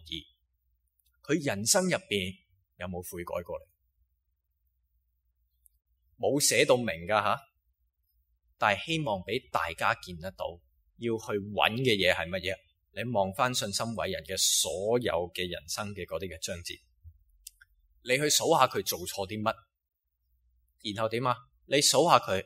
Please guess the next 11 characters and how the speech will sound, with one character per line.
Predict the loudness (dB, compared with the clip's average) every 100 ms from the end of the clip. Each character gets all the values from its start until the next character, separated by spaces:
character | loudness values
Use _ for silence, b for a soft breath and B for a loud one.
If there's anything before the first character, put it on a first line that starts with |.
| -6 _
佢 | -4
改 | -4 -6 -2 -2
過 | 0 -4 -4
啲 | -6
乜， | -6 -8 _ _ _ _ _ _ _ _ _ _ _ _ _ _ -6
你 | -4
就 | -2 -4
會 | -2 -6
見 | -6 -8 -6
得 | -6
到 | -6 -6 -6 -8